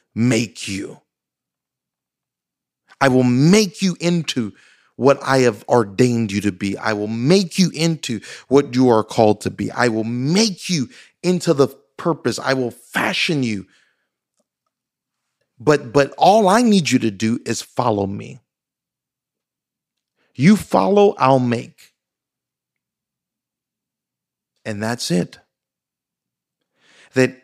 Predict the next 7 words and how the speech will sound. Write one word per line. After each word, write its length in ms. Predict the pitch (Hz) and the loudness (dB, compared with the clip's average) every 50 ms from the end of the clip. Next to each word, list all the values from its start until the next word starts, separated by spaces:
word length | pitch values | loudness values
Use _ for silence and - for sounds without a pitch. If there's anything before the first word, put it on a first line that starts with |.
| _ - | _ -12
that 340 | - 139 143 131 143 143 143 | -10 -2 2 4 4 4 4
even 400 | 143 170 185 170 180 170 156 139 | 2 2 4 4 4 4 4 4
the, 220 | 127 135 127 117 - - _ _ _ _ _ | 4 4 4 2 0 -8 _ _ _ _ _
within, 640 | - 143 151 147 131 - - 160 160 160 147 147 - - | -2 0 0 0 0 0 0 2 2 2 0 -2 0 0
in 180 | 160 180 180 | 2 2 4
the 100 | 156 151 | 4 2
threads, 760 | 131 - - - 143 143 156 165 165 156 139 127 - - - | 0 -2 -4 -6 -2 0 2 2 2 2 0 -4 -8 -10 -10